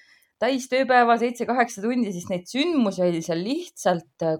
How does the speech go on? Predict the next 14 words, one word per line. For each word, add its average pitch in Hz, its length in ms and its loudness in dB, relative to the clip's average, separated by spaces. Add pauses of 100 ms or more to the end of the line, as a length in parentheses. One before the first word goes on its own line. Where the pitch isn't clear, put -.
kohutavalt 220 960 4
palju. 208 560 4 (580)
Ja, 175 280 6 (760)
ja 170 340 4 (480)
ma 185 140 4
isegi 240 300 4
ei 190 40 0
kujuta 254 320 0
ette, 240 180 -2
kuidas 214 240 -2
me 185 80 -4
selle 180 220 0
täna 220 260 0
kõik, 226 320 -4